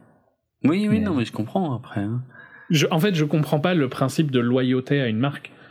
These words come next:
Speaker 2: Je comprends le principe de, je, j'achète la voiture que je trouve la plus belle ou la,
Speaker 1: Mhm.
Speaker 2: ou la plus performante, quoi.
Speaker 1: Ouais.
Speaker 2: C'est tout.
Speaker 1: Ok. <laughs>
Speaker 2: Mais,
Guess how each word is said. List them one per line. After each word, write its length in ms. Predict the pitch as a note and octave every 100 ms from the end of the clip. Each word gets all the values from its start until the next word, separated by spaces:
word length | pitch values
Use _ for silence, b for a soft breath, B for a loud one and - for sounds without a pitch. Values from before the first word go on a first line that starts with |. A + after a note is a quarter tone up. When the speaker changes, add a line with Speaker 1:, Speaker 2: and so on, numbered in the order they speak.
| B
Speaker 2:
Je 80 | B
comprends 240 | - C3+ D3
le 60 | C#3+
principe 400 | C3 A#2+ D#3+ C#3
de, 560 | A#2 A2+ G#2+ G#2 G2 A#2+ - _ _ _ _ -
je, 160 | B2 B2 -
j'achète 520 | C#3 A#2+ A2+ C#3 C#3+
la 120 | C3 G#2+
voiture 320 | A2 - C3+
que 120 | B2
je 100 | A2
trouve 260 | - C3 A2+
la 120 | G2+
plus 160 | -
belle 200 | G#2+ D3+
ou 80 | B2+
la, 220 | A2 G2+
Speaker 1:
Mhm. 280 | - C3 C#3
Speaker 2:
ou 40 | B2+
la 160 | G#2
plus 200 | C3 -
performante, 520 | - F#2 G2+ A2 G#2
quoi. 120 | - A#2
Speaker 1:
Ouais. 100 | B2+ B B B B B B B _ _ _ _ _ _ _ _
Speaker 2:
C'est 140 | -
tout. 140 | - - _ _ _ _ _ _ B2
Speaker 1:
Ok. 240 | - -
<laughs> 1120 | - - - - - - - - _ _ _
Speaker 2:
Mais, 260 | D3+ B2 A2